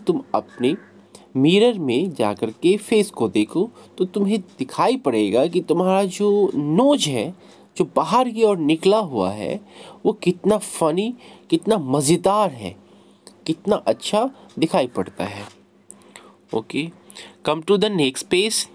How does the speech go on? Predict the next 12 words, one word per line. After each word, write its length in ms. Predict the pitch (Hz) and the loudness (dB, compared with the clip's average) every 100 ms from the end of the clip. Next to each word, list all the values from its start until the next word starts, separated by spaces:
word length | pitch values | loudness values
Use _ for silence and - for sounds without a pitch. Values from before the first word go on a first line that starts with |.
| - | -4
that 260 | 110 113 | -4 -2
is 180 | 147 - | -2 0
new 200 | 139 147 180 | 2 4 4
words। 460 | 202 214 - - - - _ - - - - - - - _ _ _ _ _ _ _ - _ - _ _ _ | 2 0 0 -2 -4 -12 _ -20 -20 -20 -20 -20 -20 -20 _ _ _ _ _ _ _ -20 _ -20 _ _ _
मिरर, 500 | 135 156 156 165 240 240 - - | 2 4 4 2 0 -8 -16 -4
मिरर 300 | 113 113 131 | 0 2 0
का 220 | 127 131 | 0 -2
अर्थ 200 | 127 123 | -2 -2
होता 260 | 139 131 147 | -4 -2 -2
है 140 | 143 120 | -2 0
दर्पण। 520 | 117 113 - 165 214 226 - - - - - - | 0 0 -2 -2 -4 -10 -20 -20 -20 -20 -20 -18
फनीएस्ट, 760 | - 160 165 185 208 214 - | -4 -2 0 2 2 0 2